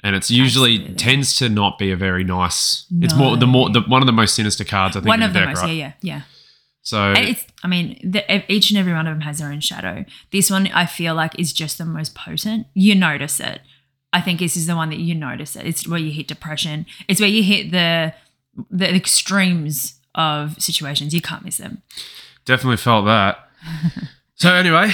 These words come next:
Speaker 1: that's what we'll get into for this episode. So
Speaker 2: Yeah.
Speaker 1: stay tuned. But before we do get into it, if you would like to get in touch with us, the email address for the show is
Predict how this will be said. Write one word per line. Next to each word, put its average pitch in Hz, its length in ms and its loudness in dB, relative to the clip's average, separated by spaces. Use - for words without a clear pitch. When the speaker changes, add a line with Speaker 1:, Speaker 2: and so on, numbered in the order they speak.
Speaker 1:
that's 190 180 4
what 165 100 4
we'll 165 100 6
get 165 160 4
into 165 300 2
for 139 100 -2
this 156 220 4
episode. 135 580 4
So 196 160 4
Speaker 2:
Yeah. 120 60 4
Speaker 1:
stay 180 260 2
tuned. 139 480 2
But 135 140 2
before 131 200 2
we 156 120 6
do 156 180 4
get 156 180 2
into 123 320 2
it, 180 180 2
if 156 140 2
you 165 100 4
would 151 100 4
like 151 160 2
to - 60 -10
get 143 140 2
in 123 60 2
touch - 300 -2
with 151 160 -4
us, 123 300 2
the 127 220 0
email 147 240 4
address 123 260 2
for - 40 -4
the 110 80 2
show 123 300 4
is 110 120 2